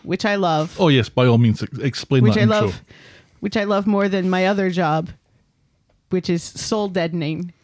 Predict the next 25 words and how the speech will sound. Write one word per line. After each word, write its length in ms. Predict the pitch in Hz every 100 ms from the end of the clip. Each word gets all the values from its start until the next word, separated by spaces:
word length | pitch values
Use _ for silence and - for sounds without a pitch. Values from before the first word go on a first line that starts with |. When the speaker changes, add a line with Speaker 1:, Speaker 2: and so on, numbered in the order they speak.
| _
Speaker 1:
and 360 | 175 170 170 -
makes 300 | 180 175 -
me 120 | 180
want 200 | 175 165
to 80 | 220
cry. 440 | - 175 156 156 156
Speaker 2:
Yeah. 220 | - 107 92 _ _ - - _ -
Speaker 1:
But 160 | 180
it 160 | 185 175 _ _ -
comes 240 | 208 190
with 140 | 190 196
a 60 |
four 240 | - 196 190
oh 60 | 175
one 160 | 180
k. 340 | 175 175 147 175 - _ -
Speaker 2:
Right. 240 | 135 113 - - -
Speaker 1:
<laughs> 200 | - -
So 180 | - 226
I 60 | 226
stick. 540 | - - - - - - _ _ _ _ _ _ _ _ _ _ - - - - - _ _ _ - - - - _ _ - -
Speaker 2:
Things 340 | - 123 -
we 60 | 107
do 220 | 110 110
for 320 | - 95